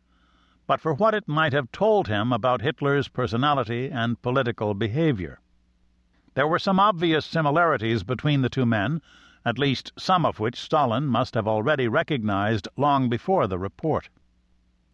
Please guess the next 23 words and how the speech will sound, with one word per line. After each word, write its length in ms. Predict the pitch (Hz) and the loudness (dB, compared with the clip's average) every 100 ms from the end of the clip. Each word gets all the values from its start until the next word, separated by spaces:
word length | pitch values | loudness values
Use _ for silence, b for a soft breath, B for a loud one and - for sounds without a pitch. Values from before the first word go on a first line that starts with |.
| - | -6
Both 400 | 107 170 220 - | 0 2 0 -2
were 200 | 143 135 | 0 0
populist 720 | 127 143 160 156 147 147 - | 0 0 0 0 -2 -2 -4
politicians 880 | - 139 135 - 127 104 107 143 - _ | -2 -2 -2 -2 -4 -2 -4 -4 -6 _
whose 260 | 131 131 | -4 -2
fortunes 640 | - 185 180 - 160 160 92 | 0 0 0 0 0 0 0
were 160 | 117 | -2
transformed 960 | 117 123 117 113 - 170 160 165 165 95 | -2 -2 -2 -2 -2 0 2 2 0 0
by 220 | 120 135 | 0 2
a 140 | 143 113 | 0 -2
profound 680 | 123 110 170 165 165 165 | -4 -2 0 2 2 -2
social 540 | - 175 175 - 151 120 | -2 0 0 0 0 2
and 220 | 107 - | 0 -2
political 480 | 113 143 139 151 143 | -2 0 0 -2 -2
crisis 580 | - 151 120 104 - - b b b | 0 0 0 -6 -8 -14 b b b
that 160 | - 90 | -8 -2
helped 380 | - 151 - - | 0 0 -4 -4
them 260 | 117 117 104 | 0 2 2
gravitate 640 | 113 143 127 117 127 147 | 2 2 0 -2 -2 -2
from 280 | - 131 127 | -2 0 0
the 80 | 107 | -4
political 500 | 113 151 175 151 147 | -2 0 0 0 2
margins 680 | 143 143 120 120 120 127 | 4 2 2 0 0 -2